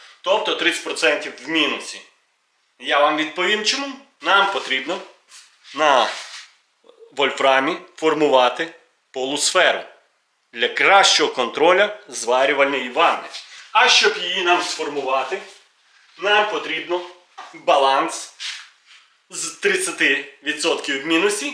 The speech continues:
нам його треба загнати примірно тридцять відсотків в плюс. Такий термін у нас формується полусфера. Ця полусфера, в якої якраз ми будемо зварювати, контролювати зварювальні ванни.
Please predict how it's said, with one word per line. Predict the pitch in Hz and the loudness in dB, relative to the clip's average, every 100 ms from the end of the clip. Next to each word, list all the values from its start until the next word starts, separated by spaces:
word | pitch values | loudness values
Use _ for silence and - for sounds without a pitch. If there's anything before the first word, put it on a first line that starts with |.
| - | -6
нам | 190 240 247 | 2 2 4
його | 160 202 | 2 0
треба | 202 190 196 202 | 2 4 4 2
загнати | 135 123 143 151 160 | 0 -2 0 0 0
примірно | - 165 151 160 165 | 0 0 2 0 0
тридцять | 160 143 - - | -2 -6 -8 -10
відсотків | 147 - 156 - 175 | -8 -4 -6 -6 -10
в | |
плюс. | - 285 285 | -6 -4 -4
Такий | - - | -6 -6
термін | - 196 196 165 | 2 2 2 0
у | |
нас | 147 175 170 | 0 0 0
формується | 143 139 151 170 160 180 170 - _ _ _ _ _ _ - | -4 -4 -4 -4 -4 -8 -10 -14 _ _ _ _ _ _ -12
полусфера. | 156 151 139 - 135 101 - - _ _ _ | -6 -4 -2 2 2 2 -4 -10 _ _ _
Ця | - 196 | -4 0
полусфера, | 156 151 143 - 208 240 233 - - 131 | 0 -2 -4 2 4 4 2 -4 -14 -4
в | |
якої | 131 - 175 147 | -4 0 2 2
якраз | - 151 147 - | 4 4 2 0
ми | 113 | -10
будемо | 135 123 113 104 | -10 -10 -10 -6
зварювати, | 117 147 139 117 110 104 | 0 2 4 0 -4 -6
контролювати | - 110 113 113 131 139 135 113 | -8 -12 -10 -4 0 0 -2 -6
зварювальні | 107 117 110 110 113 | -6 -4 -4 -8 -8
ванни. | 110 98 | -8 -8